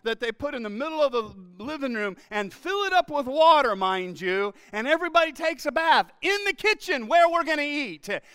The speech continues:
And if you're the youngest in the family, you know what you get for bath water, right? That's not good old days to me. And everybody takes a shot at everybody.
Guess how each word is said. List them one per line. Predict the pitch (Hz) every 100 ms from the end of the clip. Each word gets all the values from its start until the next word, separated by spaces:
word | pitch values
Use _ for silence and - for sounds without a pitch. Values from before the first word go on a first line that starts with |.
| -
And | 269
if | 285 -
you're | 311 311
the | 294
youngest | 247 320 359 359 339 359
in | 330
the | 311
family, | 320 330 320 302 247 -
you | 196 285
know | 311 302
what | 285 262
you | 277 285
get | 240 233
for | 240
bath | 226 208 180
water, | 190 180 156 151
right? | 165 247 330 - _ _ _ -
That's | 381 539 -
not | 453 508 339
good | 349 381
old | 359 311 240
days | 240 214 175
to | - 214
me. | 175 156 107 87 _ _ _ _ _ _ -
And | 233
everybody | 247 294 294 269 269 269
takes | - 262 - 240
a |
shot | - 269 233 226 - _
at | 170 175
everybody. | 196 180 160 139 131 104